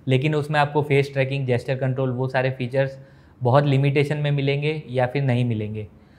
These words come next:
अब अगर मैं बात करूँ कि इसका जो परफॉर्मेंस है, finally स्टेबलाइजेशन ये किस तरीके का प्रोवाइड करता है, तो देखते हैं कि इसका जो स्टेबलाइजेशन है, वो किस तरीके का निकल के आता है। और जो भी मैंने शॉट्स लिए हुए हैं, वो मेरे, अ, Google Pixel सिक्स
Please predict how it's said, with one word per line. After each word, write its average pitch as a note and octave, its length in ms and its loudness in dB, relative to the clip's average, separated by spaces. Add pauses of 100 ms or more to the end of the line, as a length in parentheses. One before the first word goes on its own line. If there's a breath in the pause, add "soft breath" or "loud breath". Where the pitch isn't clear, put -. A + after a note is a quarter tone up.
(500 soft breath)
अब D3+ 140 4
अगर E3 200 4
मैं E3 140 2
बात D3 220 8
करूँ D#3 200 4
कि D3+ 60 0
इसका C#3+ 200 2
जो D3 100 2
परफॉर्मेंस C#3 560 0
है, C#3 120 2
finally C3 640 -2
स्टेबलाइजेशन C3+ 720 0
ये C3+ 140 -2
किस C3+ 280 -6
तरीके B2+ 300 -2
का C#3 100 0
प्रोवाइड B2 380 -2
करता A#2+ 220 -2
है, C3+ 60 0
तो C3+ 80 -2
देखते B2+ 300 -6
हैं C#3 100 -4
कि C#3 100 -6
इसका C3+ 220 -4
जो C#3 80 -4
स्टेबलाइजेशन C3 720 -4
है, B2+ 120 -4
वो B2+ 140 -6
किस B2+ 280 -10
तरीके C3 260 -4
का C3+ 120 -4
निकल B2 280 -4
के B2+ 100 -2
आता A#2 220 -2
है। C#3 260 -4 (400 loud breath)
और B2+ 120 2
जो C3 160 4
भी F3 140 4
मैंने E3 200 4
शॉट्स D3 320 4
लिए C#3+ 140 2
हुए C#3 200 4
हैं, C#3 160 6
वो C#3 160 -2
मेरे, C#3+ 520 0
अ, A#2+ 320 2
Google B2 500 0
Pixel C#3 320 -2
सिक्स D3 340 -6